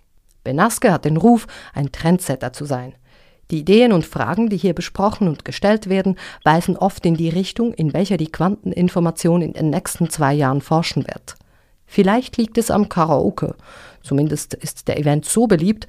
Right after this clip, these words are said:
dass er gleich dreimal stattfindet. In jeder Woche einmal. Gesungen wird Whitney Houston, I Wanna Dance with Somebody, Britney Spears, Toxic oder auch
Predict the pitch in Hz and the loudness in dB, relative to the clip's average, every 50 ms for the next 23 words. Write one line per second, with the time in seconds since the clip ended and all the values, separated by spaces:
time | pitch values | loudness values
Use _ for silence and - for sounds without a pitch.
0 | - - - - - - 165 - 165 165 165 170 - - - 170 156 165 185 170 | -16 -16 -16 -6 -4 -2 -2 0 2 2 2 2 0 -2 -4 -2 0 2 2 2
1 | 135 - - - 139 127 - - - - 131 135 131 131 123 - - - - _ | 2 0 -2 -4 -6 -8 -8 -8 -6 -6 -6 -4 -6 -8 -10 -14 -20 -20 -20 _
2 | _ 147 135 127 123 156 202 226 240 247 143 117 - - - 147 139 127 123 117 | _ -6 -6 -2 0 2 2 2 2 -2 -4 -4 -4 -4 -4 -4 -4 -4 -4 -6
3 | - - - - - - _ _ _ _ _ _ _ _ _ _ _ - 131 127 | -6 -8 -10 -14 -18 -20 _ _ _ _ _ _ _ _ _ _ _ -8 -2 2
4 | 190 226 226 214 180 139 - 107 - - - 156 - - 143 135 143 190 220 214 | 4 4 4 4 2 0 -2 -6 -8 -8 -8 -8 -6 -4 -4 -2 0 0 0 0
5 | - - - 190 185 - - - - - - - - 185 202 180 170 160 151 147 | 0 0 0 0 0 -2 -6 -18 -18 -18 -10 -4 0 0 2 4 4 2 4 4
6 | 151 143 185 208 - - - - - 175 147 151 147 139 143 147 156 - _ _ | 2 2 2 2 0 -2 -6 -4 -2 -2 0 0 2 0 0 -2 -4 -8 _ _
7 | _ - 143 - - 143 131 - - - 160 151 151 147 - - - - 208 214 | _ -10 -10 -6 -6 -6 -6 -6 -4 -2 -2 -2 -2 -2 -4 -10 -8 -6 -6 -6
8 | - - - 180 175 - - - - - - - 147 165 185 - | -4 -2 -2 -2 -2 -4 -2 0 2 2 2 2 2 0 0 -2